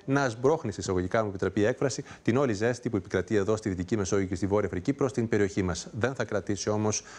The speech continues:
πάρα πολύ αυτό, γιατί θα δούμε στις αέριες μάζες προς το τέλος του δελτίου καιρού πώς θα αλλάξει η κυκλοφορία στην Ευρώπη, α, προς το Σαββατοκύριακο και θα μας έρθουν πιο δροσερές αέριες μάζες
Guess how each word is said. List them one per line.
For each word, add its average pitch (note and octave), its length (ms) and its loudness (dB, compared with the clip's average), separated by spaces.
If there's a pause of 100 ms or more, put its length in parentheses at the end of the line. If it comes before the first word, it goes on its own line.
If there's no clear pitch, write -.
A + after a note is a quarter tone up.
(180)
πάρα A2+ 220 2
πολύ G2 300 0
αυτό, F2+ 240 0
γιατί A2 180 0
θα F#2+ 100 0
δούμε G2+ 200 0
στις - 140 -4
αέριες G2 320 2
μάζες G#2+ 360 0 (240)
προς G#2 160 0
το G2+ 80 0
τέλος A2 280 0
του - 80 -6
δελτίου F#2 380 0
καιρού G2 240 2 (260)
πώς D#3 380 2
θα A2+ 100 0
αλλάξει A#2+ 360 2
η G#2 40 -20
κυκλοφορία G2 500 2
στην G2 160 -4
Ευρώπη, F#2 400 0 (280)
α, A#2 200 0
προς - 340 -2
το C3+ 60 -6
Σαββατοκύριακο A2 580 0
και - 80 -6
θα G#2 60 0
μας F#2+ 160 -2
έρθουν A2 300 -2
πιο - 180 0
δροσερές G#2+ 380 0
αέριες G2 200 2
μάζες G#2 340 0